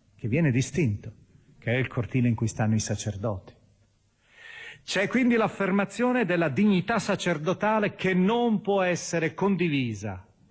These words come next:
da colui che pure è il fondatore del Tempio ed è un grande sovrano di Israele.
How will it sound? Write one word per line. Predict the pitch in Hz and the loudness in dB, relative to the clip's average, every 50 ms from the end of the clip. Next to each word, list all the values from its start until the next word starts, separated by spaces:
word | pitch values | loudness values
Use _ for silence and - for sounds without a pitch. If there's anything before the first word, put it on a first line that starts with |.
| _ _ | _ _
da | - 110 143 135 | -4 -4 -4 -2
colui | - 160 165 214 220 | 0 2 2 2 2
che | - - 151 | 0 -2 -4
pure | - - 180 208 214 190 160 131 117 107 - - - _ _ _ | -2 0 0 2 2 2 2 0 -2 -4 -8 -16 -20 _ _ _
è | - 139 | -2 -2
il | 143 139 - | 0 0 -2
fondatore | - - 147 135 135 131 120 - 160 165 160 147 135 123 113 | -2 -2 -2 0 0 -2 -2 0 0 0 0 0 0 -2 -2
del | 107 117 110 113 113 110 107 107 107 101 - | -2 -2 -2 -2 -2 -2 -2 -4 -4 -6 -4
Tempio | - 170 180 165 151 123 - - 117 110 101 - _ _ _ _ _ _ _ _ | -2 0 0 0 0 -2 -4 -6 -8 -8 -8 -12 _ _ _ _ _ _ _ _
ed | - 123 107 87 | -6 -6 -4 -2
è | 117 123 131 139 131 113 - - | -2 0 0 0 0 -2 -4 -4
un | - 120 101 90 | -6 -6 -4 -4
grande | 90 110 117 120 131 139 123 107 110 101 | -6 -4 -2 0 0 0 0 0 -2 -4
sovrano | - - 117 95 98 110 107 110 107 110 110 | -6 -6 -6 -4 -4 -4 -4 -2 -2 -2 -2
di | 101 107 | -2 -2
Israele. | 104 101 113 113 110 101 92 95 101 110 117 | -2 -2 -2 -2 -2 -4 -4 -6 -10 -14 -18